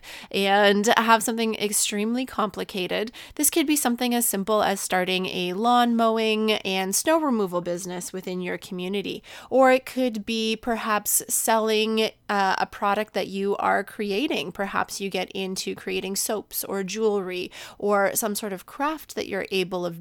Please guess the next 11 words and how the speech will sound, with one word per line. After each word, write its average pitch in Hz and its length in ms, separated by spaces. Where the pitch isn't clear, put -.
able 185 280
to 180 140
do. - 340
Or 339 300
even 277 260
still 262 520
going 226 260
beyond 208 340
that, 233 320
perhaps 214 680
you 208 320